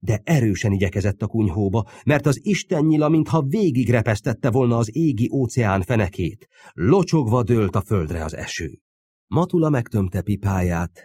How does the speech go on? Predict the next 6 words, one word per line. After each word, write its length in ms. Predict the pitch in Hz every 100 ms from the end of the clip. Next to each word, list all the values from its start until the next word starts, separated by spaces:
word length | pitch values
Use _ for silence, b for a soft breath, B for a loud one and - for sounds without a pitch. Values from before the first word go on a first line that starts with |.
| _
Csikasz 320 | - 117 107
kényelmesen 640 | - 104 90 90 90 101 92
végignyúlt 680 | 98 92 98 92 98 90
Gyula 220 | 80 90 82
ágya 320 | 76 71 76
mellett. 580 | 71 65 - - _